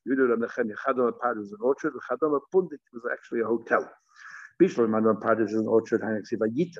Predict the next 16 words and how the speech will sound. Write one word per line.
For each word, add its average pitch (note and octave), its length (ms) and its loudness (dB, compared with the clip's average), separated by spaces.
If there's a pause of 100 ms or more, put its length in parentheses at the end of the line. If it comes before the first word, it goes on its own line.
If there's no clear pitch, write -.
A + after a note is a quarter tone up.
(100)
planted. E3 240 0 (320)
Ella B2+ 360 6 (120)
Manam A#2+ 380 4 (100)
Pundit C#3 300 2
was A2 120 -2
a A2 40 -2
hotel. C#3+ 500 2
My B2 180 2
Vayita, B2+ 440 0
how - 240 -10
do - 80 -14 (140)
you B2 60 0
mean A#2 260 0
planted B2 340 -4
a A2 40 0
hotel? G#2+ 380 -2